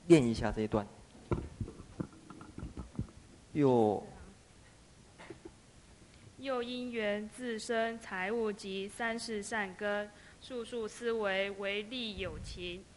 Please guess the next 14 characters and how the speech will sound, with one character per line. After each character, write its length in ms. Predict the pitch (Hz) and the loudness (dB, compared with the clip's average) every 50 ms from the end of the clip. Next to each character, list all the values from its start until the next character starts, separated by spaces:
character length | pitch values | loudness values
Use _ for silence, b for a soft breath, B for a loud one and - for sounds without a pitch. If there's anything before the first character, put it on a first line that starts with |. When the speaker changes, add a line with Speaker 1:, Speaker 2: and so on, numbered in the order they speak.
| B B B 226 B - | B B B -18 B -12
Speaker 2:
应 200 | 240 247 254 254 | -10 -10 -10 -8
修 240 | 240 - 247 240 240 | -8 -6 -6 -6 -6
布 260 | 233 247 247 220 202 | -6 -6 -6 -6 -6
施， 460 | 208 - - 226 220 220 220 220 226 233 b b b b b b b b - - | -8 -10 -8 -6 -6 -4 -4 -6 -8 -12 b b b b b b b b -14 -8
更 240 | - 262 240 233 | -6 -4 -4 -4
应 240 | 226 233 240 247 247 | -4 -4 -4 -4 -6
思 240 | 240 240 - 262 262 | -8 -8 -4 -2 0
维 420 | 254 233 214 202 196 196 202 208 214 B B B B B B - - | 0 2 2 2 2 0 -2 -4 -8 B B B B B B -20 -10
纵 260 | - 302 285 262 240 | -6 -4 -4 -4 -4
不 140 | 214 202 214 | -6 -8 -10
愿 320 | 214 220 233 220 214 202 202 | -8 -4 -2 -2 -2 -2 -4
施， 460 | - - 220 220 214 214 220 220 220 b b b - - | -8 -8 -6 -4 -4 -2 -4 -4 -8 b b b -14 -10
彼 180 | 214 214 240 | -8 -8 -6
等 300 | 226 233 208 190 180 170 | -2 -2 0 0 -2 -4